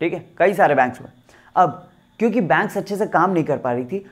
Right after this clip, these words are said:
तो ब्रिटिशर्स को ऐसा नीड अराइज हुआ कि there must be a bank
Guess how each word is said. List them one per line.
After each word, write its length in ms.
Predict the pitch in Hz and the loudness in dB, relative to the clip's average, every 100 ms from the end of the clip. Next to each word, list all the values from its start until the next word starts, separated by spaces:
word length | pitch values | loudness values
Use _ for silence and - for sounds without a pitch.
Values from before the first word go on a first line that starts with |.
| _ | _
तो 80 | 190 | -6
ब्रिटिशर्स 600 | 139 175 180 190 233 240 | -2 -2 -2 -2 0 0
को 100 | 247 | 0
ऐसा 280 | - 180 220 | 0 0 0
नीड 320 | 185 151 208 208 | -2 0 2 4
अराइज 360 | 165 151 135 | 4 4 2
हुआ 120 | 135 185 | 2 2
कि 260 | 226 233 - _ - | 0 -6 -6 _ -2
there 220 | 131 233 185 | 2 4 4
must 280 | 170 190 190 | 2 0 2
be 100 | 233 | 4
a 80 | 170 | 6
bank 300 | 165 185 165 | 6 6 4